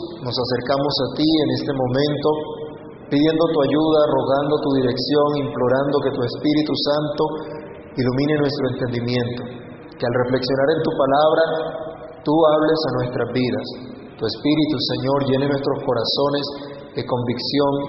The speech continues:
de tu verdad. Por favor, Señor, permítenos crecer en tu gracia y conocimiento. Permítenos, Dios, atender a tu voz,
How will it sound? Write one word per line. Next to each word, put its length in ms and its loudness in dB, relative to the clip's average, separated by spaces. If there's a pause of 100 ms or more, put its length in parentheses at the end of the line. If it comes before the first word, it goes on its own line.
(440)
de 100 0 (140)
tu 100 2 (220)
verdad. 300 0 (680)
Por 160 -2
favor, 360 4 (200)
Señor, 320 2 (400)
permítenos 560 2
crecer 320 2
en 80 0
tu 160 0
gracia 320 2
y 0 -
conocimiento. 800 0 (500)
Permítenos, 560 2
Dios, 320 6 (800)
atender 640 2
a 80 4
tu 160 0
voz, 320 4